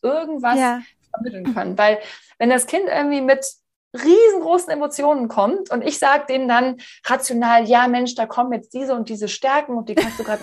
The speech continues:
Speaker 1: <laughs> vergiss es, ja? Also das wird nicht funktionieren. Und deshalb
Speaker 2: Ja.
Speaker 1: ist der stärkenbasierte Ansatz schon noch etwas für Konflikte und Meinungsverschiedenheiten, aber es ist wichtig, dass wir in unserer Kraft sind und dass unsere Kinder in unserer Kraft sind. Also nicht,
Speaker 2: Ja, ja.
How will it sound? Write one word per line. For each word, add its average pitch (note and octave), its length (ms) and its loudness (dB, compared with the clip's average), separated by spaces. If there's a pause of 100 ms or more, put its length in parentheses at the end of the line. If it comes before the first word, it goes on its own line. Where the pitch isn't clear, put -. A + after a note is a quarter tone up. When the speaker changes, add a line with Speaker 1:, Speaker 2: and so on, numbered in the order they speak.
(320)
Speaker 1:
<laughs> - 340 -20
vergiss D4 300 6
es, F#3+ 180 2 (120)
ja? C4+ 240 4
Also C4 160 4
das C4 220 4
wird - 260 4
nicht D4 280 4
funktionieren. B3+ 680 -2 (360)
Und A3+ 100 -4
deshalb C#4+ 260 0
Speaker 2:
Ja. C4 220 2
Speaker 1:
ist - 80 -10
der A3+ 100 -2
stärkenbasierte B3+ 800 -6
Ansatz B3 520 -2
schon C4+ 260 -4
noch D#4+ 160 -2
etwas B3 380 -4
für A3 240 -2
Konflikte A#3 560 -6
und G3 160 -6
Meinungsverschiedenheiten, C#4+ 1200 -4 (140)
aber A3+ 260 4
es A#3 120 2
ist F#3+ 200 -10
wichtig, C#4+ 460 -6 (340)
dass A3 240 -2
wir A#3+ 300 0
in - 80 0
unserer C4+ 280 -2
Kraft B3+ 360 -10
sind B3+ 240 -4
und A#3 100 -2
dass A3 100 -2
unsere G#3 300 -4
Kinder A#3+ 300 0
in F#3+ 80 -4
unserer F#3 240 -8
Kraft - 320 -10
sind. G3+ 200 -10
Also G#3+ 200 2
nicht, A#3 440 2
Speaker 2:
Ja, A#3+ 80 -10
ja. A#3 60 -12